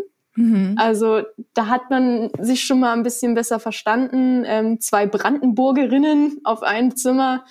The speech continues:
Speaker 2: Das hat dann schon ganz gut funktioniert. Und dann hatte ich auch jemanden, äh, mit dem ich so gemeinsam in den ersten Tag oder in die ersten Wochen reinstarten kann.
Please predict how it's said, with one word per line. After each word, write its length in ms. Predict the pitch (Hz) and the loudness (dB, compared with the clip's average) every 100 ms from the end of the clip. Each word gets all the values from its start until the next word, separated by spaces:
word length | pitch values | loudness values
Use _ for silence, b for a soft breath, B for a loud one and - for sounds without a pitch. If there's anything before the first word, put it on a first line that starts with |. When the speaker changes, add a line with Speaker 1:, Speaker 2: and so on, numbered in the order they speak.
| B B B - | B B B -6
Speaker 2:
Das 160 | 208 | -2
hat 120 | 233 | -2
dann 180 | 220 220 | 0 -2
schon 360 | 214 220 214 208 | 0 0 0 -2
ganz 200 | 208 208 | -2 -2
gut 180 | - 220 | -2 -4
funktioniert. 680 | - 214 - 220 240 277 262 | -2 -6 -2 2 2 2 0
Und 160 | 220 214 | -2 -2
dann 160 | 208 | 0
hatte 140 | 226 254 | -2 0
ich 120 | 214 | -2
auch 120 | 208 | 0
jemanden, 720 | 220 233 226 202 226 226 220 b b b | 0 0 0 -2 -2 -2 -4 b b b
äh, 300 | 208 202 202 196 | 0 2 0 -2
mit 160 | 214 208 | -6 0
dem 120 | 220 | 2
ich 140 | 226 220 | 2 0
so 80 | |
gemeinsam 560 | 202 208 190 208 220 208 | 0 2 2 0 0 0
in 80 | 202 | 0
den 160 | 196 | 0
ersten 400 | 190 185 - - | 0 -2 -2 -6
Tag 380 | 196 202 196 220 | -4 0 2 2
oder 180 | 208 196 | 0 0
in 100 | 185 | -2
die 120 | 196 | -4
ersten 280 | 190 - 202 | -6 -6 -6
Wochen 180 | 190 190 | -6 -8
reinstarten 840 | 185 165 185 202 - 170 170 185 | -10 -8 -6 -8 -6 -6 -6 -8
kann. 320 | 175 170 165 | -10 -10 -10